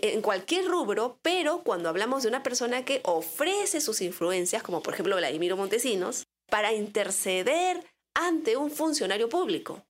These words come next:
Y esa persona que ofrece sus influencias no es necesariamente un funcionario público, pero conoce a los funcionarios. Entonces hay como una especie de intermediario y ahí los podemos distinguir, ¿no? Y lamentablemente estos delitos se pueden dar, eh,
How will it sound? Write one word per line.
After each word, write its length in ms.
Y 140
esa 320
persona 440
que 120
ofrece 400
sus 160
influencias 680
no 240
es 220
necesariamente 720
un 80
funcionario 560
público, 480
pero 280
conoce 580
a 20
los 140
funcionarios. 720
Entonces 220
hay 100
como 180
una 100
especie 320
de 160
intermediario 1200
y 120
ahí 120
los 160
podemos 420
distinguir, 680
¿no? 260
Y 80
lamentablemente 640
estos 240
delitos 420
se 100
pueden 380
dar, 380
eh, 320